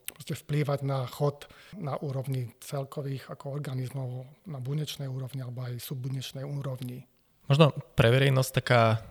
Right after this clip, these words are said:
Speaker 2: tá prvá téma je taká možno známejšia, a to predovšetkým vplyv rôzneho typu žiarenia na ľudské organizmy alebo celkovo ich biologické účinky. Prečo je však tento výskum dôležitý a možno nie len z toho hľadiska vplyvu na tie organizmy negatívneho, ale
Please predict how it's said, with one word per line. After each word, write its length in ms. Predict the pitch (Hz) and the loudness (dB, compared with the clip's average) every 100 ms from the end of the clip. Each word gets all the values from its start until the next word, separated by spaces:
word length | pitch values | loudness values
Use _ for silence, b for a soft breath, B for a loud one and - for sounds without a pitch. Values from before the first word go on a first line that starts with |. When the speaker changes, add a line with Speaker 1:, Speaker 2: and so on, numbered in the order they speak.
| - | -2
Speaker 2:
tá 80 | 113 | 0
prvá 320 | - 131 113 | 4 4 4
téma 240 | - 113 | 2 2
je 160 | 110 - | 0 0
taká 160 | 110 | -2
možno 240 | 101 107 101 | 0 0 -2
známejšia, 800 | 107 95 98 107 - 120 107 98 | 0 -2 0 2 2 4 4 2
a 80 | - | -2
to 240 | - 95 | -4 -4
predovšetkým 640 | - 110 98 - - 110 | -2 -2 0 -2 -2 -4
vplyv 480 | 98 - 117 117 107 98 104 | -6 0 4 4 4 0 0
rôzneho 400 | 113 113 120 110 | 2 4 6 4
typu 320 | - - 110 | 2 2 4
žiarenia 640 | 104 101 113 120 110 107 - | 4 4 6 6 6 4 2
na 480 | 117 101 95 92 92 - | 2 4 4 2 0 -4
ľudské 480 | 95 117 110 - 123 | -6 -2 -2 0 0
organizmy 560 | 101 120 131 123 131 | 4 6 6 6 4
alebo 320 | 123 98 104 | 4 4 2
celkovo 560 | 107 - 107 120 110 98 - - | 0 0 2 4 4 2 -4 -8
ich 160 | - | -4
biologické 560 | 110 113 113 123 - 92 | 2 4 4 2 2 0
účinky. 560 | 90 - 151 160 175 - - - | 0 0 2 4 4 2 -4 4
Prečo 240 | 185 - | 6 8
je 40 | 190 | 8
však 80 | 151 | 8
tento 480 | 147 143 131 117 - | 8 10 8 8 -2
výskum 400 | - 120 - 147 | 2 2 4 4
dôležitý 640 | 117 110 113 107 98 - 104 | 6 8 8 8 4 0 0
a 80 | 104 | 0
možno 240 | 110 120 | 2 2
nie 160 | 117 117 | 4 4
len 160 | 117 | 4
z 80 | 113 | 2
toho 320 | - 110 110 | 4 6 6
hľadiska 640 | 101 104 107 107 - 104 95 | 6 4 2 0 2 2 2
vplyvu 240 | - 117 110 | -2 -2 0
na 160 | 107 | -2
tie 80 | - | -2
organizmy 400 | 110 120 110 110 | -2 0 0 2
negatívneho, 800 | 98 95 101 - 110 110 123 139 | 0 0 -2 -2 -4 0 0 2
ale 400 | 123 107 107 104 | 0 0 -2 -4